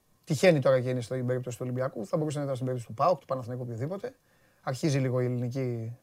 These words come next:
Greek football. Ξανά μπαίνει στη ζωή μας. Και από εκεί και πέρα,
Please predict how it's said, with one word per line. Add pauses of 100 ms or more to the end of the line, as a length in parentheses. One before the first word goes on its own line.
(400)
Greek (140)
football. (600)
Ξανά
μπαίνει
στη
ζωή
μας. (1800)
Και
από
εκεί
και
πέρα,